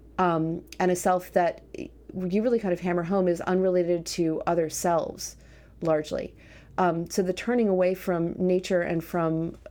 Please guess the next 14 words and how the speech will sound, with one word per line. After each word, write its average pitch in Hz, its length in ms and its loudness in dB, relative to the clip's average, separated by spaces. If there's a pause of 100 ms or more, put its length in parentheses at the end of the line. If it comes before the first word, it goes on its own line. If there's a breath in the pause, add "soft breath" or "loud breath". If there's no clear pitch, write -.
(120)
the 170 140 -2
given 175 440 0
is 170 180 -2
also 175 260 0
turning 170 340 -2
away 156 220 0
from 156 200 -4
other 156 200 -2
people. - 460 -8 (640 soft breath)
Um, 165 500 0
and 190 120 0
I 185 60 2
thought 185 220 0
that 170 240 0